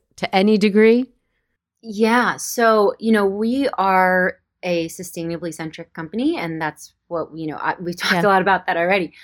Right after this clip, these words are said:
Speaker 2: What we are now learning to communicate even more, right? Ingredients matter. They've always mattered. I've always been, it's always been something that's been very important to me, but I didn't necessarily think it was kind of like a, uh, like an important but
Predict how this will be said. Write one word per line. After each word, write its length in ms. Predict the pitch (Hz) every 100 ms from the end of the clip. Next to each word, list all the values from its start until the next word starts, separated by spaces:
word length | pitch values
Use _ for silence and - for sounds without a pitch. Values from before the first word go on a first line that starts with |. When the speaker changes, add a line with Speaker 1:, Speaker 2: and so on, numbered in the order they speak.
| - - -
Speaker 2:
What 380 | 175 156 170
we 420 | 185 185 170 160 -
are 140 | 180 180
now 300 | 180 180 185
learning 340 | 175 180 190
to 80 | 180
communicate 400 | - 180 165 175
even 180 | 170 156
more, 320 | 156 156 139
right? 180 | 151 147
Ingredients 480 | 175 175 170 165 -
matter. 220 | 160 165
They've 140 | 156
always 260 | 156 147 147
mattered. 300 | 143 151 170
I've 160 | 160
always 220 | 156 151 147
been, 180 | 151 -
it's 160 | 165
always 200 | 165 160
been 120 | 160
something 220 | 156 156 156
that's 140 | 147
been 200 | 156 156
very 220 | 156 151
important 360 | 151 151 165 156
to 60 | 160
me, 360 | 156 147 214 208
but 200 | 165 - - - -
I 100 | 180
didn't 160 | 185
necessarily 480 | 190 185 - 175 170
think 300 | 165 170 156 _
it 80 | 196
was 140 | 180
kind 260 | - 196 190
of 80 | 185
like 220 | 180 170
a, 360 | 170 165 165 170 _ _ _ -
uh, 80 |
like 160 | 190 190
an 80 | 196
important 460 | 208 - 226 226
but 180 | 220 175